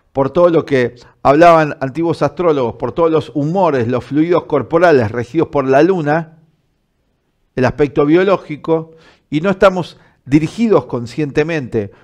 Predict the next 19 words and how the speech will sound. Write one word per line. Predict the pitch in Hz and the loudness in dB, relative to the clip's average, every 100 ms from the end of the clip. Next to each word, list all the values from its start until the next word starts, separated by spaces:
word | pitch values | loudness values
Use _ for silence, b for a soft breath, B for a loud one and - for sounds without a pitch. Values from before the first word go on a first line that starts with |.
| b | b
por | 127 135 | -6 -6
la | |
influencia | 123 139 165 170 | -6 -6 -6 -2
más | 160 160 | -2 -2
sutil | 165 - 185 127 101 - | -4 -8 -6 -6 -8 -8
de | 127 190 | -4 -2
toda | 180 180 | 2 4
la | 147 131 | 4 0
energía | 127 123 160 151 | -4 -2 0 0
planetaria | 143 139 143 170 131 110 - | -2 -4 2 2 4 0 -2
y | 127 | -4
menos | 151 185 165 | -4 -4 -4
aún | 160 170 160 117 | -2 -2 -4 -2
de | 117 | 0
la | 113 | 0
conciencia | 127 131 156 160 139 | -2 -10 -10 -8 -6
superior | 127 117 120 135 127 | -6 -6 -6 -4 -2
del | 151 | -4
Sol, | 143 202 160 160 | 0 2 2 0